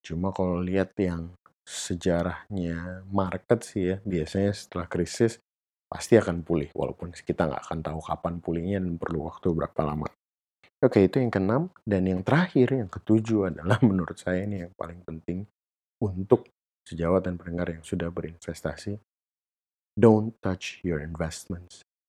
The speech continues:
Jadi jangan disentuh-sentuh yang udah diinvestasikan, asal nih, asal nih syaratnya harus udah punya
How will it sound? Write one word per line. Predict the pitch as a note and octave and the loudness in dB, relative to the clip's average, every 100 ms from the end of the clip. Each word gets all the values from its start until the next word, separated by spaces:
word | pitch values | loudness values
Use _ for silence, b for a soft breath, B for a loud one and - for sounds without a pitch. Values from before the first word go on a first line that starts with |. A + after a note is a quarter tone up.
| _ _ _ _ _ _ | _ _ _ _ _ _
Jadi | G#2 G2+ G#2 G#2+ | 0 2 2 2
jangan | A2 G#2 G2 G#2+ G#2+ | 4 4 2 0 0
disentuh-sentuh | G#2 G2+ G2 F#2+ - F#2 F2 F#2 G#2 | 0 0 -2 -2 -4 -4 -2 -4 0
yang | G2+ F#2 | 0 0
udah | G2 F#2+ | 0 0
diinvestasikan, | G2 G2 G2+ G2 G2+ F#2+ G2 - B2+ B2 - | -2 -4 -6 -4 -4 -4 -6 0 0 0 -2
asal | G#2+ F#2 - - D3+ A2 | -4 -4 -4 4 4 4
nih, | F#2+ - - | -2 -10 -16
asal | - A2+ G#2 F2+ | 0 4 4 2
nih | D#2 | -4
syaratnya | - F2 E2 D#2+ G2+ A#2+ G2+ | -4 -4 -4 -6 -2 0 0
harus | D#2 F#2 A#2+ - _ _ _ _ _ | -2 0 0 -4 _ _ _ _ _
udah | F#2+ E2 F#2 A2+ | 2 4 0 -2
punya | - D#2+ E2 G#2+ | -8 -6 -2 -2